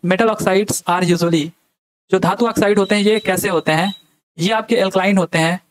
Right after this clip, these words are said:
क्षारीय होते हैं, basic nature के होते हैं, ठीक है, Basic nature के। अब देखिए जो अधातु,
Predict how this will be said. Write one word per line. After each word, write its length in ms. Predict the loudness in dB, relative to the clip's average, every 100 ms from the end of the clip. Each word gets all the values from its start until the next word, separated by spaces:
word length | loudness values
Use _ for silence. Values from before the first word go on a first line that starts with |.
| _ -8
क्षारीय 320 | -2 0 2
होते 280 | 0 0 0
हैं, 180 | -2 -2
basic 320 | -2 -2 -2 -4
nature 220 | -2 -2
के 100 | 0
होते 200 | 0 -2
हैं, 120 | -4
ठीक 140 | -4
है, 60 | -2
Basic 260 | 0 -2 -4
nature 220 | -2 -2
के। 200 | -2 -4 -8 -20 _ _ _ _
अब 100 | -2
देखिए 180 | 0 0
जो 80 | 0
अधातु, 720 | 0 -2 -2 -2 -2 -4 -4